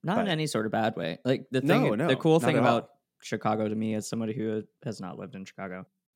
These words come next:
Speaker 1: is it seems that if you wanna do it, there is a path to do it in Chicago
Speaker 2: Exactly.
Speaker 1: at any
Speaker 2: Or if
Speaker 1: level.
Speaker 2: no one's doing something and you wanna do it, do, do it yourself.
Speaker 1: Yeah.
Speaker 2: But that kind of was helpful for me to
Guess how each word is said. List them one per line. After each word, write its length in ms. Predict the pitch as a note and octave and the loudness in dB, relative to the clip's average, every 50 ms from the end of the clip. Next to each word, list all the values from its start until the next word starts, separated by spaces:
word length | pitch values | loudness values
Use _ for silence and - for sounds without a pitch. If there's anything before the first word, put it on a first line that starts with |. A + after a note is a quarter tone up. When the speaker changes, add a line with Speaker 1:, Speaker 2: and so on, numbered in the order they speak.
| _ _ _ _ _ _ _ _ - | _ _ _ _ _ _ _ _ -4
Speaker 1:
is 140 | B2 A2+ | -2 -2
it 140 | A#2 A2+ - | -2 -6 -6
seems 460 | - - - A#2+ A#2+ A#2 A#2 A2+ - | -8 -4 -2 -2 0 -2 -2 -4 -6
that 440 | - - G#2 G#2 G#2 G2 D#2+ C2+ - - _ _ _ _ _ _ _ _ _ _ _ _ _ _ _ - | -6 -4 -2 -2 0 -2 -2 -4 -6 -10 _ _ _ _ _ _ _ _ _ _ _ _ _ _ _ -8
if 160 | - A2 - | -8 -6 -6
you 100 | A2 A2 | -6 -8
wanna 360 | A2 A2 A#2 A#2+ B2 C3 C3+ | -6 -4 -2 0 0 2 0
do 280 | C3 B2 A#2+ A2+ A#2 A#2 | -2 0 0 0 2 2
it, 200 | A#2 A2+ - - _ _ _ _ _ _ _ _ - | 2 2 0 -2 _ _ _ _ _ _ _ _ -4
there 180 | - A2 G#2+ | -2 -2 -2
is 120 | G2 G#2 - | -2 -2 -4
a 60 | G#2 | -6
path 400 | G2+ - A2+ A2 G#2+ G#2+ - - | -6 -4 -4 -2 -2 -4 -6 -10
to 120 | - G#2+ | -14 -12
do 200 | G2 G#2 G2 F#2 | -10 -10 -10 -10
it 80 | F#2 F#2 | -10 -10
in 140 | F#2+ F#2+ F#2+ | -12 -14 -14
Chicago 680 | - - - - - F#2 F#2 F2+ F#2 F#2 F2+ F2+ F2+ _ - | -14 -16 -16 -14 -14 -14 -14 -12 -14 -12 -12 -14 -14 _ -8
Speaker 2:
Exactly. 520 | B2 A#2 A2 A2+ F#2 F2 - F2+ E2 C#2+ | -6 -6 -4 -6 -8 -8 -10 -14 -14 -8
Speaker 1:
at 200 | - A2 G#2 - | -6 -4 -4 -4
any 300 | A#2 A2 G#2 G2+ G2 G2 | -4 -6 -6 -6 -6 -2
Speaker 2:
Or 180 | G#2 B2+ B2 A#2+ | 2 2 2 2
if 140 | A2+ A#2 A2 | 2 -2 -4
Speaker 1:
level. 80 | G2+ | -2
Speaker 2:
no 140 | - C3+ C3 | 0 0 0
one's 220 | B2+ C3 C3 B2+ A2 | 0 0 -2 -2 -2
doing 260 | B2 A#2 A#2 A#2 A#2 | -2 -2 -2 -2 -4
something 360 | - - A2+ G#2 G2+ A2+ A2 | -6 -6 -8 -6 -6 -6 -6
and 100 | G#2 G2+ | -4 -4
you 100 | G2+ G#2 | -4 -4
wanna 180 | G2+ G2 G2 F#2+ | -4 -6 -6 -6
do 120 | G2 F#2+ | -6 -4
it, 180 | G2 F#2 E2+ - _ _ _ _ _ _ _ _ - | -4 -4 -6 -8 _ _ _ _ _ _ _ _ -14
do, 120 | G2 G2+ F#2+ | -10 -10 -10
do 180 | E2+ - G2 | -6 -6 -6
it 80 | F2 C#2+ | -6 -6
yourself. 360 | E2+ F2+ - - - - - | -8 -10 -12 -12 -16 -14 -6
Speaker 1:
Yeah. 200 | - B2+ - - - _ _ _ _ _ _ _ _ _ _ _ _ _ _ _ _ _ _ _ _ _ _ - | -4 -4 -4 -4 -6 _ _ _ _ _ _ _ _ _ _ _ _ _ _ _ _ _ _ _ _ _ _ 0
Speaker 2:
But 100 | C#3+ C3+ | 2 4
that 140 | E3 D#3 D3+ | 4 4 2
kind 200 | - D#3+ D#3+ D3+ | 2 0 0 0
of 100 | B2+ A#2 | 0 0
was 140 | B2+ B2 A#2 | -2 -4 -2
helpful 320 | A#2+ C3 C3 B2+ - A#2+ | -2 -2 -2 -2 -4 -6
for 120 | - - | -4 -4
me 180 | A2+ G#2+ G2+ G2+ | -4 -4 -4 -4
to 480 | G2 - - G#2 G2 F#2 F#2+ F#2 F#2 | -6 -6 -6 -6 -4 -4 -4 -6 -8